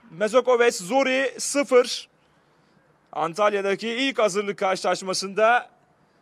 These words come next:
gol penaltıdan geldi Adem Laiç'le.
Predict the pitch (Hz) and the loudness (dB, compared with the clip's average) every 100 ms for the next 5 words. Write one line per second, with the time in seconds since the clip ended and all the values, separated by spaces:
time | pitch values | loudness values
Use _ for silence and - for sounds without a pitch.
0 | _ _ 143 139 208 233 226 240 240 214 | _ _ -12 -2 0 0 2 2 2 0
1 | 185 202 202 190 196 220 214 214 226 240 | 0 -2 2 2 4 4 4 4 2 0
2 | 226 214 175 139 | 0 2 2 2